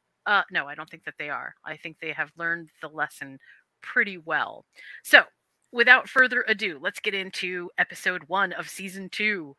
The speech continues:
From From. Um, first, Kinte, what were your overall, um, pr-, what did you overall think about it? And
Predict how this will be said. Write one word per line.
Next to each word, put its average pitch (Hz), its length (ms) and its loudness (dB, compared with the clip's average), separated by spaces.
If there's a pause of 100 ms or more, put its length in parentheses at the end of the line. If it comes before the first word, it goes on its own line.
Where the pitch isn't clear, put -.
From 131 340 -10
From. 170 440 -4 (480)
Um, 247 240 6 (120)
first, - 320 0 (140)
Kinte, 339 400 0
what 254 180 0
were 311 100 0
your 294 320 2
overall, 240 720 -2 (140)
um, 165 560 0 (340)
pr-, - 120 -8 (500)
what 330 100 -2
did 370 120 -2
you 294 140 -6
overall 202 360 0
think 185 260 -8
about 170 260 8
it? 165 160 0
And 190 220 -4